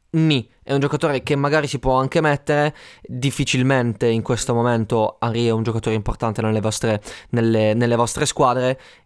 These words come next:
Non consiglierei nessuno per il Venezia, che è una squadra che comunque vedo ancora molto male e soprattutto potrebbe aver subito in modo prepotente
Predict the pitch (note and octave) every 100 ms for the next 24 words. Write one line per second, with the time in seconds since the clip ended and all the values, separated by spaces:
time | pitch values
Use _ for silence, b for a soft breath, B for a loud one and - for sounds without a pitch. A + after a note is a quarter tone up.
0 | - C3 C3 C#3+ C3 B2+ - B2 A#2 A#2
1 | A2+ B2+ A2+ A#2 A#2 B2 A2 - A2+ A2+
2 | - A2 G#2 _ - - A#2+ A2 G#2+ -
3 | A2 G#2 B - A2 A#2 A2 A#2 A2+ A2+
4 | - A#2+ A2+ A2+ - C3+ - C#3 C3 C3
5 | - C3+ - C3+ A#2 B2 C3 B2 A#2 B2
6 | - - A2+ A2+ A2+ - A2+ G#2+ G#2+ G#2
7 | B B B _ _ - _ B2+ B2 A#2+
8 | A#2 - _ - _ C#3+ C3 C3+ A#2 A2
9 | G#2+ G#2 A2+